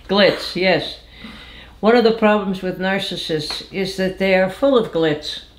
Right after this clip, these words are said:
And glitz is always nifty and attractive. What I wanna do in this section is go into more specifics on some of the traits of the narcissist so that you won't miss them, should you find yourself in a relationship with one. And believe me, it can happen to the best of us,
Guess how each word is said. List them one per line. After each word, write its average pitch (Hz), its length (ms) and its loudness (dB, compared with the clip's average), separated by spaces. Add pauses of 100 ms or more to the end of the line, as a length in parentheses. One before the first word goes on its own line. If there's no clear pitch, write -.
(400)
And 196 200 -4
glitz 247 360 2
is 220 180 4
always 190 460 0
nifty 175 480 -2
and 165 160 -4
attractive. 226 680 -2 (100)
What 214 200 6
I 226 80 6
wanna 240 260 6
do 214 160 6
in 196 100 0
this 180 200 -4
section 160 400 -4
is - 440 -4 (180)
go 180 220 4
into 185 300 -2
more 170 280 0
specifics 170 840 -2
on 143 240 -4
some 160 280 0
of 143 100 0
the 147 280 0
traits - 420 0
of 123 140 -4
the 127 100 0
narcissist 123 600 -2
so - 340 0
that 135 220 -4
you 143 100 2
won't 127 240 -2
miss - 260 2
them, - 180 -8 (440)
should 151 280 2
you 147 100 6
find 139 300 2
yourself 135 420 0
in 139 80 -2
a 131 60 -2
relationship 135 680 -2
with - 180 -8
one. 127 140 0
And 143 200 2
believe 170 300 4
me, 147 140 2
it 135 120 -4
can 135 140 2
happen 160 320 2
to 156 100 -2
the 143 100 2
best 135 320 2
of 110 80 -6
us, - 320 -6